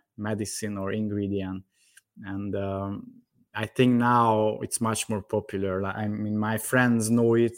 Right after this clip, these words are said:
Uh, I use it every day in my food. So there are many good, uh, s-, um, effects of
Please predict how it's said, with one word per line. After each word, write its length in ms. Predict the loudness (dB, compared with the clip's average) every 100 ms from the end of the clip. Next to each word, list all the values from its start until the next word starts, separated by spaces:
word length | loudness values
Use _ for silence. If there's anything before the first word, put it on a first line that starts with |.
| -8
Uh, 300 | -6 -4 -4 -4
I 140 | -2
use 340 | 2 4 4
it 160 | 2 2
every 260 | 2 2 2
day 240 | 4 4
in 100 | 2
my 220 | 0 -2
food. 460 | -6 -2 -2 -2 -4
So 400 | -4 -2 -2 -6 _ _ _
there 100 | -10
are 100 | -6
many 280 | -2 -2 -2
good, 300 | -2 -4 -4
uh, 280 | -4 -6 -8 -14 _ _ _ _
s-, 120 | -20 -16 -8
um, 520 | -6 -4 -4 -6 -10 _ _ -12
effects 560 | -6 -4 -4 -6 -6
of 260 | -6 -6